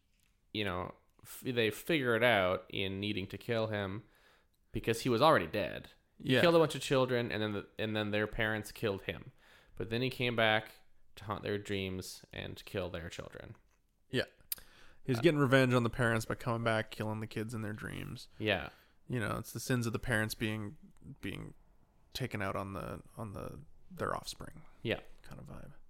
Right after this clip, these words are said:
Speaker 1: So he's already dead, but he lives on in their dreams like some kind of demon.
Speaker 2: Yeah.
Speaker 1: Um,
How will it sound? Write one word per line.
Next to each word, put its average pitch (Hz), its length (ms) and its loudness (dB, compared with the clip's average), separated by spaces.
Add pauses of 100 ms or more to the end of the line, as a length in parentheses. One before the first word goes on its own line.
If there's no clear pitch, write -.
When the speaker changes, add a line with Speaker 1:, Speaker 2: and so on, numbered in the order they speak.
Speaker 1:
So - 120 -6
he's 110 120 -2
already 127 360 6
dead, 101 500 2
but 98 120 -2
he 104 100 -4
lives 113 240 -2
on 110 140 0
in 107 80 -2
their 107 100 0
dreams 95 500 -4
like 90 200 -2
some 90 180 -8
kind 90 200 -6
of 92 80 -6
demon. 53 340 -12 (320)
Speaker 2:
Yeah. 95 720 0
Speaker 1:
Um, 95 180 -4